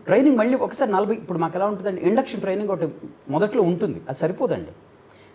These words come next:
జరిగిన ప్రతి ఇన్సిడెంట్ని ఇప్పుడు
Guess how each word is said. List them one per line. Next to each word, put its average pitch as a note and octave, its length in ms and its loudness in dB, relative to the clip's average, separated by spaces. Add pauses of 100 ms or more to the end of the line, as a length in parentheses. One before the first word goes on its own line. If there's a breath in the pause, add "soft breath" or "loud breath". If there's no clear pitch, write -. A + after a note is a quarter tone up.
(220 soft breath)
జరిగిన B3+ 380 4
ప్రతి A3 360 2
ఇన్సిడెంట్ని F3 720 0 (540)
ఇప్పుడు F3 540 -2